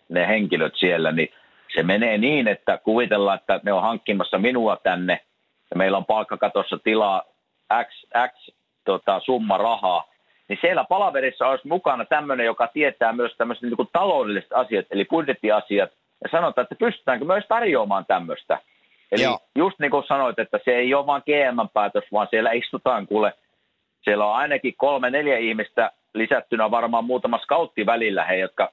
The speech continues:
Speaker 1: hei, otetaanko tämä jätkä, tehdäänkö tämä trade ja niin poispäin. Eli, eli se on iso, iso joukko, joka päätökset tekee, ja se on just niin kuin sanoit, Antti, että se on G M, joka julkistaa sen, että siitä ehkä vähän jää väärä kuva,
Speaker 2: Joo.
Speaker 1: että tämä on G-, G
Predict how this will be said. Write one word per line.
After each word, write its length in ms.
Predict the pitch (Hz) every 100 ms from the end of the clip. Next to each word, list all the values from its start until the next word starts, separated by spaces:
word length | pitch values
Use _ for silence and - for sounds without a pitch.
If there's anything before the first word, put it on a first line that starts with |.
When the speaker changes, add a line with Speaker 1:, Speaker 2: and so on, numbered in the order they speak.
| -
Speaker 1:
hei, 220 | 107 92
otetaanko 420 | 101 123 - 101
tämä 300 | - 113 107
jätkä, 340 | 101 95 - -
tehdäänkö 480 | 123 113 110 98 -
tämä 280 | 104 98 92
trade 520 | 87 101 95 87 82 _ _ _ _ -
ja 160 | 92 92
niin 300 | 104 107 -
poispäin. 540 | 87 76 - 80 82
Eli, 280 | 85 82 78
eli 380 | 87 87 82 - _ _ _ _ _ _ _ _ -
se 100 | 95
on 140 | 107
iso, 180 | 135 170 151
iso 360 | 107 147 180 147
joukko, 320 | 135 127 113
joka 180 | 104 104
päätökset 500 | 113 110 98 101 -
tekee, 460 | 107 - 95 90 87
ja 120 | 85 82
se 80 | 98
on 80 |
just 200 | 113 131
niin 120 | 110 98
kuin 140 | 95
sanoit, 340 | 107 98 90
Antti, 280 | 85 85 90
että 220 | 82 -
se 80 | 87
on 80 | 90
G 20 | 131
M, 300 | 123 104 92
joka 180 | 90
julkistaa 600 | 95 104 90 85 - 71 -
sen, 120 | 78
että 160 | 73 85
siitä 260 | 87 85
ehkä 200 | 87 101
vähän 280 | 98 98 98
jää 180 | 92 92
väärä 280 | 95 92 85
kuva, 320 | - 90 85
Speaker 2:
Joo. 180 | 135 113
Speaker 1:
että 120 | -
tämä 160 | - 80
on 60 | -
G-, 300 | 92 87
G 40 | -